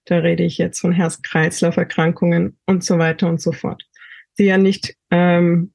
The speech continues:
psychisch, äh, jetzt den Hauptfokus haben.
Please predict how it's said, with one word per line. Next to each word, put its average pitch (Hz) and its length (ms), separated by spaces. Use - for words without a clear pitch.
psychisch, 180 680
äh, 175 420
jetzt 170 240
den 175 160
Hauptfokus 170 580
haben. 151 360